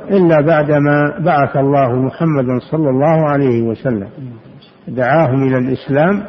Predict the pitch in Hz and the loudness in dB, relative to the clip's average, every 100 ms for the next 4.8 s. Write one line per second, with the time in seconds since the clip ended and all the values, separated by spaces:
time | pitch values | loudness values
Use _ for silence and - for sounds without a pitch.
0 | - - - 131 123 151 - 143 160 196 | -16 -20 -14 -6 -4 -4 -2 0 2 0
1 | - - - - - - - - - - | -2 -14 -20 -20 -20 -20 -20 -20 -20 -8
2 | 147 143 139 135 127 131 127 - - - | -2 2 4 4 2 0 -4 -10 -10 0
3 | 165 143 147 - 160 - 143 139 175 190 | 2 2 2 0 -4 -2 0 2 4 2
4 | 185 165 139 123 120 127 117 | 2 0 2 0 -2 -4 -4